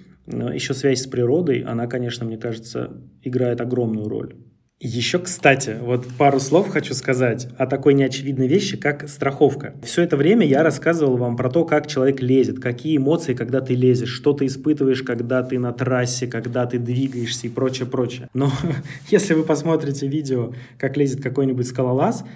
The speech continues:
девяносто процентов этого видео будет посвящено именно его пролазу. Но есть еще небольшой моментик, когда иногда видно,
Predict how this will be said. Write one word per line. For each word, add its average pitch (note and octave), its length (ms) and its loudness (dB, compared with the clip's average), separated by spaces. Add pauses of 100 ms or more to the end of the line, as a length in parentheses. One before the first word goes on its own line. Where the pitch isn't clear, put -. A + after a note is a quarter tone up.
(120)
девяносто C3+ 400 0
процентов C3+ 400 -4
этого C3+ 200 0
видео F3+ 260 2
будет D3+ 260 -2
посвящено C3 540 -2
именно D3 320 0
его C#3 200 4
пролазу. C3+ 600 -2 (500)
Но D3 160 2
есть B3+ 240 4
еще F3 160 -2
небольшой D#3+ 420 2
моментик, D#3+ 540 2
когда C#3 300 0
иногда D3+ 280 2
видно, F3 440 2